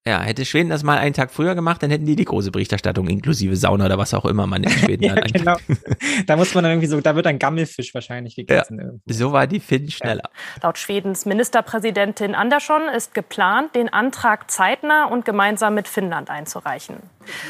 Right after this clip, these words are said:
Speaker 3: Gleichzeitig warnte Russlands Präsident Putin die nato davor, die beiden möglichen Neumitglieder aufzurüsten. Dies würde eine Reaktion Russlands provozieren, sagte er.
Speaker 1: Die sind aufgerüstet, Putin.
Speaker 2: Ja, die sind bis
Speaker 1: Das
Speaker 2: unter
Speaker 1: ist
Speaker 2: die
Speaker 1: dein
Speaker 2: Zähne
Speaker 1: Problem.
Speaker 2: bewaffnet. Ja.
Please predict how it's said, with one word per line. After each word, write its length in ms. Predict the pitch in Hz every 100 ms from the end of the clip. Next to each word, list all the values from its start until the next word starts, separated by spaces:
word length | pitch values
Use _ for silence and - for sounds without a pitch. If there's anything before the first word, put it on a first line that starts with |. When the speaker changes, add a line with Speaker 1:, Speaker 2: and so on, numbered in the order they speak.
| -
Speaker 3:
Gleichzeitig 640 | - 190 - 233 233 262 208
warnte 380 | 202 262 262
Russlands 560 | 262 262 - 254 233 226
Präsident 580 | - 240 220 226 214 208
Putin 400 | - 254 247 220
die 120 | 202
nato 480 | 180 175 202 - 277
davor, 520 | 262 254 262 277 294 - - -
die 80 | 208
beiden 320 | 190 208 214
möglichen 460 | 220 254 240 - 220
Neumitglieder 720 | 214 233 254 247 233 220 220
aufzurüsten. 1000 | 240 302 - 185 240 - - 247 339 302 214
Dies 320 | 254 - -
würde 360 | 247 277 294
eine 340 | - 233 240 -
Reaktion 760 | 196 247 240 247 - 294 320 247
Russlands 560 | 143 - 151 151 160
provozieren, 680 | 139 156 165 160 135 147 113 113
sagte 420 | - 147 110 -
er. 180 | 113 - _ _ _ _ _ _ _ _ _ _ _ _
Speaker 1:
Die 140 | 180 196
sind 340 | 120 226 -
aufgerüstet, 720 | 95 92 - 95 92 - 85 -
Putin. 80 | 147
Speaker 2:
Ja, 80 |
die 160 | 156 165
sind 160 | 143 -
bis 80 |
Speaker 1:
Das 100 | 156
Speaker 2:
unter 120 | 160 143
Speaker 1:
ist 60 |
Speaker 2:
die 40 | 139
Speaker 1:
dein 120 | 135
Speaker 2:
Zähne 220 | 147 151
Speaker 1:
Problem. 120 | 143
Speaker 2:
bewaffnet. 380 | 151 147 156 143
Ja. 60 | 170